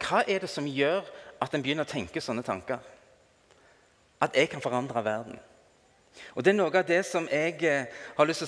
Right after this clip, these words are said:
å si noe om i dag. Fordi at Gud har kalt oss til innflytelse. Og jeg er vokst opp i en setting, og kanskje noen drar, dras med det samme, der, der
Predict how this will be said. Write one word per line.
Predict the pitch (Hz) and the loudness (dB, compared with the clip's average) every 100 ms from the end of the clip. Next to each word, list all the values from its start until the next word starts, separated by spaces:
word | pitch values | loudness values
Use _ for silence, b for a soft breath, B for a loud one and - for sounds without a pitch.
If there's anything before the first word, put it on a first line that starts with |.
| 160 | -6
å | |
si | - 156 | 2 2
noe | 160 123 | 2 0
om | 123 | 0
i | 117 | 0
dag. | 98 80 - - - - _ _ _ _ - B B B | -2 -2 -10 -20 -20 -20 _ _ _ _ -20 B B B
Fordi | - 160 175 | -2 -2 2
at | 175 - | 0 2
Gud | 185 165 | 0 0
har | |
kalt | 156 160 165 - | 0 2 2 2
oss | 143 | -4
til | - | -2
innflytelse. | 127 123 139 143 123 - - - - _ _ _ _ B B B - | -2 -2 -4 -4 -8 -8 -10 -10 -20 _ _ _ _ B B B 0
Og | 147 | 4
jeg | 151 196 | 4 4
er | 196 | 2
vokst | 180 - - - | -2 -2 -6 0
opp | 202 208 - - | 0 0 -12 -6
i | 151 170 180 | -2 -2 0
en | 143 151 - - | -2 -2 -8 -14
setting, | - - 190 - - 123 | -8 -2 -2 -2 -2 0
og | 131 | 0
kanskje | 185 143 185 | -2 0 0
noen | 185 160 131 180 | 2 2 0 -2
drar, | 147 151 190 - | 2 2 2 -4
dras | - 160 196 | 0 2 2
med | 190 | 0
det | 156 | -2
samme, | - 160 127 156 | 0 0 2 4
der, | 170 165 165 B B B B B | 4 2 -2 B B B B B
der | 131 160 151 | 6 8 8